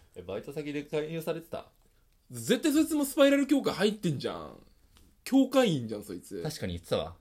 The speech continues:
Speaker 1: あの、なんか、その、欄、あの、最初のさ、書くやつでさ、なんか、聞き方的に、あの、紹介？紹介の時にちゃんと名前書いといてって言われたわ。
Speaker 2: あ、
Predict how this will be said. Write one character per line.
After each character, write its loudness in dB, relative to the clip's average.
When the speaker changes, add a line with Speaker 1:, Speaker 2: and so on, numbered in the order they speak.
Speaker 1:
あ -12
の、 -8
な -8
ん -10
か、 -4
そ -10
の、 -10
欄、 0
あ -12
の、 -8
最 -2
初 -8
の -6
さ、 -8
書 -4
く -8
や -2
つ -14
で -10
さ、 -8
な -12
ん -12
か、 -8
聞 -20
き -20
方 -8
的 -6
に、 -10
あ -14
の、 -10
紹 2
介？ 0
紹 0
介 0
の -8
時 -8
に -8
ち -8
ゃ -4
ん -6
と -10
名 -2
前 -2
書 0
い -2
と -4
い -8
て -6
っ -4
て -20
言 -4
わ -4
れ -8
た -4
わ。 -10
Speaker 2:
あ、 -2